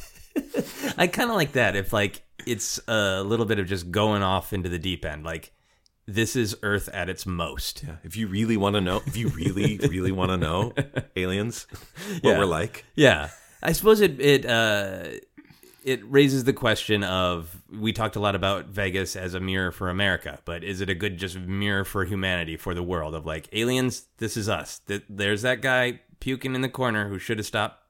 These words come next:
Speaker 1: four cheap beers ago. But then look at this lovely museum that is very honest about the history of this <laughs> city and place. And here's where Bugsy Siegel did blah, blah, blah."
Speaker 2: <laughs>
Speaker 1: I feel like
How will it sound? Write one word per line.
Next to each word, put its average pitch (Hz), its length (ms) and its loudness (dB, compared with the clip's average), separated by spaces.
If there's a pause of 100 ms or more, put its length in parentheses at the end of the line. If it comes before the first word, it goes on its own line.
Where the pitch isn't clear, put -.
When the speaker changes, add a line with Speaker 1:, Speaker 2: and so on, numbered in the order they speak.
(120)
Speaker 1:
four 113 440 -2 (240)
cheap 110 240 -4
beers 123 240 4
ago. 87 420 -2 (260)
But 95 100 -8
then 123 280 0
look 208 220 -4
at - 80 -14
this - 180 -10
lovely 107 400 -2
museum 156 640 0
that 85 120 -2
is 85 100 -2
very 87 500 -2
honest 156 400 0
about 90 220 0
the 82 100 -6
history 80 400 -6
of 78 160 -8
this 76 300 -10
<laughs> - 40 -16
city 80 360 -6
and 82 160 -10
place. 76 420 -6
And 80 160 -12 (380)
here's 143 260 4
where 131 180 4
Bugsy 120 380 2
Siegel 147 400 2
did 175 240 -2
blah, 311 200 -2
blah, 127 180 2
blah." 85 300 -2 (160)
Speaker 2:
<laughs> - 160 -16
Speaker 1:
I 113 120 2
feel 92 320 0
like 92 360 -2